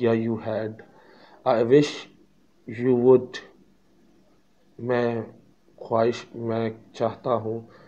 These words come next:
कि आप सुकून करें, आप थोड़ा हल्के हो जाएं, गुस्सा कम करें।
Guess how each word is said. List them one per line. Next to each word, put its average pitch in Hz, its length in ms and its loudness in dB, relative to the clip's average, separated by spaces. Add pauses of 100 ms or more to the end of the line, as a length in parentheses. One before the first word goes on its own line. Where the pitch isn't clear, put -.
(280)
कि 123 80 -2 (160)
आप 110 420 -2 (880)
सुकून 113 760 -4
करें, 110 440 -4 (100)
आप 113 460 -4
थोड़ा 117 380 0
हल्के 113 320 -2
हो 110 200 -2
जाएं, 117 260 -6
गुस्सा 113 360 -6
कम 117 340 -4
करें। 113 400 -6